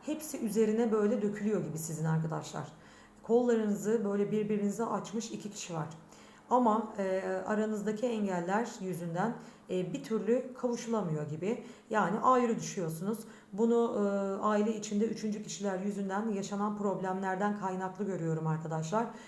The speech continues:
Ben buna yorumluyorum. E, çünkü, e, yakın akrabalarınız içinde, e, kapalı bir kadın var, türbanlı. Huzursuz biri.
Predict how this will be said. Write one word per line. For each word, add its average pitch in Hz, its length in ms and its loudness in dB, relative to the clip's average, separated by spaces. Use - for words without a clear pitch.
Ben 226 240 2
buna 208 140 2
yorumluyorum. 160 720 2
E, 180 240 0
çünkü, 226 320 -2
e, 214 280 0
yakın 196 240 -2
akrabalarınız 196 840 -2
içinde, 185 560 -2
e, 165 280 -2
kapalı 202 360 -2
bir 214 140 -2
kadın 175 280 -4
var, 139 180 -4
türbanlı. 160 560 0
Huzursuz 247 600 -2
biri. 160 180 0